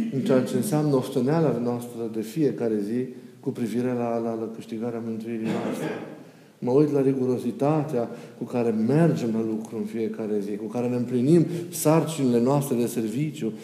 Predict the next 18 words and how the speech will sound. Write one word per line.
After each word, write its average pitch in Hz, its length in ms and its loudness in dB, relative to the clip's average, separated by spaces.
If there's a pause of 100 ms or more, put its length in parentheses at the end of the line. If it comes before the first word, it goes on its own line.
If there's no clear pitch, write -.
(300)
De 127 80 0
multe 143 400 4
ori 139 420 8 (380)
venim 143 320 4
afectați 147 680 2
și, 135 260 0
și, 131 180 -2
și 135 180 -4
continuăm 135 440 2
să 139 140 2
problematizăm 127 760 2
și 139 120 -4
acasă, 135 500 0
rupând 135 360 0
și 139 80 -6
tihna 127 420 -2
casei 143 460 -2
și, 117 100 -6